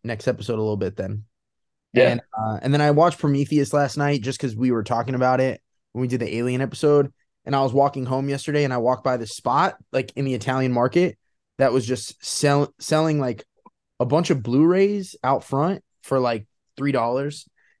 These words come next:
Speaker 1: And I looked through 'em, and it was, like, mostly crap. And then Prometheus was there, and I was just like, "I, you know, we just talked about this, and I haven't seen it since I saw it in theaters." So I picked it up, and I watched it, and it was good. And then I talked to Kevin from Seed of Pain,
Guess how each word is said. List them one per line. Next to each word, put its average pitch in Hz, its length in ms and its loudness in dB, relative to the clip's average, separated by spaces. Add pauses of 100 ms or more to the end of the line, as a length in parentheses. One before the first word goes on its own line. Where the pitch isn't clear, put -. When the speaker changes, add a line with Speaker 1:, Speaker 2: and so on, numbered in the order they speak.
Speaker 1:
And 143 120 4
I 147 60 6
looked 214 220 4
through 190 140 6
'em, 214 80 6
and 190 80 4
it 147 40 4
was, 127 100 2
like, 110 120 -4
mostly 139 320 2
crap. 135 360 -2
And 120 100 -6
then 117 220 -10
Prometheus 131 500 0
was 151 100 -2
there, 165 160 2
and 139 80 0
I 120 60 -2
was 117 80 -2
just 107 140 -8
like, 113 180 -2 (380)
"I, 156 220 -2
you 202 140 0
know, 233 140 4
we 240 140 4
just 262 180 -2
talked 156 220 2
about 170 140 2
this, 175 140 0
and 131 100 -4
I 123 60 -6
haven't 156 240 -2
seen 131 200 -6
it 139 160 -4
since - 480 -8 (340)
I 120 60 -2
saw 120 240 2
it 117 40 2
in 110 120 -6
theaters." 123 520 -4 (840)
So 139 440 4
I 135 100 2
picked 220 200 -2
it 143 80 4
up, 165 240 4 (140)
and 131 100 -4
I 135 40 0
watched 135 340 0
it, 151 240 0
and 139 80 0
it 170 40 2
was 156 120 0
good. 147 500 2
And 131 140 -6
then 135 100 -4
I 131 60 -4
talked 139 260 -2
to 123 320 -2
Kevin 139 260 0
from 127 160 -8
Seed 131 200 -4
of - 80 -6
Pain, 131 400 -2